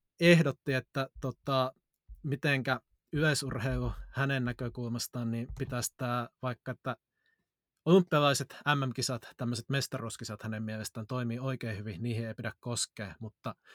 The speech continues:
kaikki muu vähän niin kuin ammattilaiskiertueeksi nähtävä, timanttiliigat ja muut pitäisi hänen mukaansa räjäyttää ihan täysin, ja siitä hän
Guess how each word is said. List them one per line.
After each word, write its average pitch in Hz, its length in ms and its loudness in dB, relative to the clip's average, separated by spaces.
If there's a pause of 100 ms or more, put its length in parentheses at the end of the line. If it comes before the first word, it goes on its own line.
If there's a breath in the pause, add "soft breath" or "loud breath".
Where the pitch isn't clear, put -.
(280 loud breath)
kaikki 143 300 0
muu 135 480 0
vähän 113 280 -4
niin 110 120 -6
kuin 117 140 -10
ammattilaiskiertueeksi 113 1400 -6 (120)
nähtävä, 113 560 -4
timanttiliigat 113 720 -6
ja 110 60 -8
muut 107 260 -10
pitäisi 107 260 -10
hänen 110 180 -8
mukaansa 107 420 -10 (420 soft breath)
räjäyttää 147 760 6
ihan 131 300 0
täysin, 117 420 -4
ja 110 120 -8 (140)
siitä 135 420 -2
hän 110 240 -4